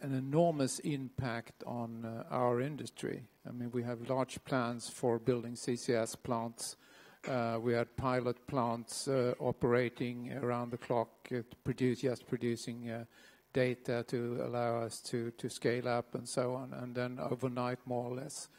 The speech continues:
everything collapsed. Uh, so I told some, some of you, the last thing, I was working in Germany for five years, and one of my last tasks on the innovation department in E.ON was to kind of close down the C C S activities, more or less,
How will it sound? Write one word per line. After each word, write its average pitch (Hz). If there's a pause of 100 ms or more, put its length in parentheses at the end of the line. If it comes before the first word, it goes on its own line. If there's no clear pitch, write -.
(320)
everything 127
collapsed. - (800)
Uh, 123
so 120
I 120
told 131
some, 131
some 139
of 127
you, 127
the 123
last 139
thing, 139
I 135
was 120
working 131
in 123
Germany 127
for 113
five 127
years, 127
and 123
one 123
of 120
my 120
last 131 (120)
tasks -
on 123
the 120
innovation 120
department 120
in 131
E.ON 123
was 123
to -
kind 120
of -
close 117
down 120
the 123
C 120
C -
S - (380)
activities, 127
more 120
or 120
less, 117